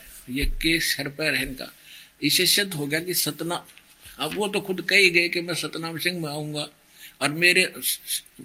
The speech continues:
शाह मस्ताना जी कह रहे हैं कि मेरे अंदर बारह वर्ष सावन संग-, सावन सिंह जी रहे, अब मैं ब-, जाऊँगा सतनाम सिंह में। अब सतनाम सिंह को कह रहे हैं गुरमीत सिंह में आ गए भी।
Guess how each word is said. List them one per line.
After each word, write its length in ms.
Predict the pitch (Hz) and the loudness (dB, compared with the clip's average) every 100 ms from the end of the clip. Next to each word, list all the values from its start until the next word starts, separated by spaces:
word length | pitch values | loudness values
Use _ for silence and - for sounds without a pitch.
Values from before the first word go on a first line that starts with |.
| 131 - | -8 -2
शाह 200 | 156 170 | 0 0
मस्ताना 460 | 151 156 156 160 | -2 -2 0 0
जी 160 | 156 165 | 2 2
कह 180 | 160 151 | 4 4
रहे 140 | 139 | 4
हैं 220 | 139 180 | 2 0
कि 100 | 175 | 0
मेरे 320 | 165 175 175 | 2 4 4
अंदर 220 | 170 170 165 | 2 0 -2
बारह 320 | 160 160 165 | -2 0 0
वर्ष 280 | 156 170 - | -2 -2 0
सावन 240 | 156 160 | -2 -4
संग-, 360 | - 160 143 - | -4 -4 -4 -4
सावन 400 | 143 151 170 160 | -2 -2 -2 -4
सिंह 280 | 147 151 | -4 -4
जी 120 | 143 131 | -2 0
रहे, 300 | 117 - - - - - - - - - - | 0 0 -4 -12 -20 -20 -16 -10 -10 -10 -4
अब 240 | 139 165 147 | -4 -2 -4
मैं 520 | 147 160 180 185 147 | -2 2 4 2 -2
ब-, 160 | 131 - 131 | -8 -10 -10
जाऊँगा 460 | 127 135 139 151 | -6 -4 -4 -4
सतनाम 520 | 143 131 127 127 127 | -4 -4 -2 -2 -2
सिंह 240 | 127 139 127 | -2 -4 -4
में। 200 | 127 139 - _ - - | -6 -12 -20 _ -18 -4
अब 100 | 151 | 0
सतनाम 540 | - 151 147 165 175 170 | 2 2 -2 -2 -2 -2
सिंह 260 | 170 185 | -2 -2
को 120 | 165 | -2
कह 180 | 151 156 | 0 2
रहे 120 | 139 | 2
हैं 380 | 151 160 - 135 | 2 -2 -8 -6
गुरमीत 380 | 135 139 143 135 | -4 -2 -2 0
सिंह 240 | - 156 135 | 0 0 -4
में 80 | |
आ 100 | 127 | -4
गए 200 | 123 120 | -2 -2
भी। 200 | 117 123 | -2 -8